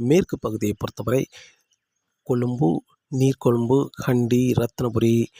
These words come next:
சிலாபம், ஹம்மந்தோட்டை மேற்கு பகுதி இந்த இடங்களுக்கு தென்மேற்கு பருவமழை சற்று தீவிரம் குறைந்திருந்தால் வெப்பச்சலன மழை சற்று தீவிரமாக இருக்கும் என்றும் எதிர்பார்க்கப்படுகிறது.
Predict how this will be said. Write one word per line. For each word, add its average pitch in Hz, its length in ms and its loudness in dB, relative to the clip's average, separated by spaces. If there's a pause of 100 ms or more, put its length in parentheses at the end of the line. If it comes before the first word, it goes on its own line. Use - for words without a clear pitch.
(880)
சிலாபம், 113 760 0 (460)
ஹம்மந்தோட்டை 123 640 0
மேற்கு 120 320 2
பகுதி 120 300 -2
இந்த 175 260 2
இடங்களுக்கு 113 420 0
தென்மேற்கு 120 460 -2
பருவமழை 117 360 -2 (140)
சற்று - 440 0 (180)
தீவிரம் 113 400 -2
குறைந்திருந்தால் 117 580 0 (100)
வெப்பச்சலன 123 560 -2
மழை 123 160 2 (320)
சற்று - 320 0 (140)
தீவிரமாக 113 640 0
இருக்கும் 113 320 -4
என்றும் - 260 -6
எதிர்பார்க்கப்படுகிறது. 110 840 -4